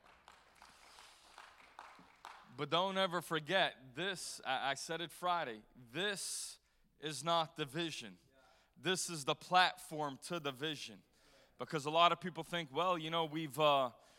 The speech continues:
we've remodeled the inside of the church. It looks good. I guess we're all set." No, you're not all set. You're just beginning what God has started for you.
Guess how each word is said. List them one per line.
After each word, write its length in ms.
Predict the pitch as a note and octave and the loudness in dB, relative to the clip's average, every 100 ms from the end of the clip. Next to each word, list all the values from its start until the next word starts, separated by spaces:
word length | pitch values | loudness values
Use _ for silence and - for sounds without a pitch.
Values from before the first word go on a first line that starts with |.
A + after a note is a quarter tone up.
| _ - | _ -2
we've 340 | C#3+ A#2+ - | -2 -2 0
remodeled 560 | E3+ E3 E3 E3+ E3 C#3 | 0 4 6 6 4 0
the 100 | D#3+ | -2
inside 400 | E3 - D#3+ D3+ | -2 4 4 4
of 80 | |
the 80 | C3 | -2
church. 540 | B2 - F3 F#3+ - C#3 | -8 -2 0 0 -2 -4
It 80 | |
looks 340 | B2+ E3+ D3+ - | -2 -2 -2 -8
good. 340 | A#2 D#3 F3+ | -4 -2 2
I 80 | D#3 | 2
guess 280 | C#3+ E3+ - | 0 -4 -2
we're 180 | D#3+ D#3+ | 0 2
all 140 | D#3 | 0
set." 280 | - E3+ D3 | 0 0 2
No, 120 | D#3 | 0
you're 180 | D3+ D#3+ | -2 -2
not 220 | E3+ E3 | 0 2
all 100 | D3+ | 0
set. 320 | - E3+ D3 | 0 -2 -2
You're 80 | C3+ | -2
just 380 | C3+ D3+ - - | -4 -6 -6 -2
beginning 540 | C#3 B2 F3+ D3+ A2 - - - - | -2 2 2 2 -4 -10 -20 -20 -2
what 180 | C#3 C#3 | 0 6
God 300 | D3 D3 C3+ | 8 8 6
has 220 | C#3+ - | 2 0
started 420 | - D#3 C#3+ B2+ | 2 4 4 0
for 280 | - F#3 F#3+ | -4 0 0
you. 200 | G#2+ | 0